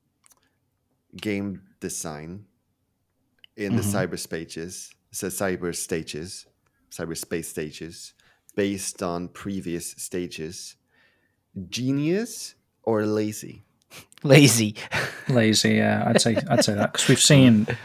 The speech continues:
Speaker 3: your Green Hill, your Chemical Plant, and that, that, that reused so much. And when you, you know, going back to the adventure games, when you do think of those stages, they are every bit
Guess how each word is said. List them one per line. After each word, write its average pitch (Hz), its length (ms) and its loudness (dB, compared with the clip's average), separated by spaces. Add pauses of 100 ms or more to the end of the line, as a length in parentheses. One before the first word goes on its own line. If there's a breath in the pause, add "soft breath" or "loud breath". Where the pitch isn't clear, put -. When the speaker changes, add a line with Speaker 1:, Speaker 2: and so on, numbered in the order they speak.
(100)
Speaker 3:
your 120 120 2
Green 120 280 6
Hill, 113 280 6
your 107 120 0
Chemical 117 380 2
Plant, 107 380 0
and 113 80 4
that, 110 200 -2
that, 127 200 -2 (100)
that 123 160 -2 (120)
reused 120 400 4
so 113 220 4
much. - 560 0 (840 soft breath)
And 104 280 2 (100)
when 117 120 6
you, 113 100 10 (460)
you 123 140 4
know, 101 100 0
going 113 180 2
back 110 180 4
to - 100 -10
the 107 200 2
adventure 113 360 0
games, 113 240 4
when 113 100 4
you 113 80 4
do 120 160 2
think 123 340 2
of 120 100 2
those 120 220 4
stages, 131 440 2
they 127 140 4
are 107 380 8 (560)
every 123 460 4 (800)
bit 123 200 8